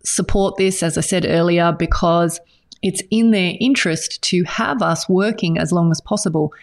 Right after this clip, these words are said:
Some of you may have heard the discussions that have been circulating for some time now about the loss of brain's trust in the workforce as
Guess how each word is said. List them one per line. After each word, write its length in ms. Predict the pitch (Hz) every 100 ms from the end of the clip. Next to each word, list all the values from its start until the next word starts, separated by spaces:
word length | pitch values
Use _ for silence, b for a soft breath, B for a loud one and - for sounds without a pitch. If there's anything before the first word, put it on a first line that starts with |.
| B B B
Some 220 | - 202
of 120 | 202 185
you 160 | 175
may 180 | 165 165
have 140 | 160
heard 500 | 156 170 165 165 160 - -
the 180 | 160 160
discussions 880 | 156 - 151 160 170 160 165 - - _ _ _
that 120 | 156
have 120 | 160 160
been 100 | 156
circulating 600 | - 165 - 160 160 165
for 100 | -
some 240 | 170 160
time 320 | - 202 202
now 360 | 202 196 196 196
about 600 | 156 147 165 160 156 - - B B B -
the 380 | 175 160 160 -
loss 460 | 160 165 170 -
of 180 | - 147
brain's 400 | - 170 196 190
trust 400 | - 170 156 -
in 80 | 165
the 100 | 160
workforce 720 | 165 196 196 - 156 151 - -
as 460 | 165 160 156 160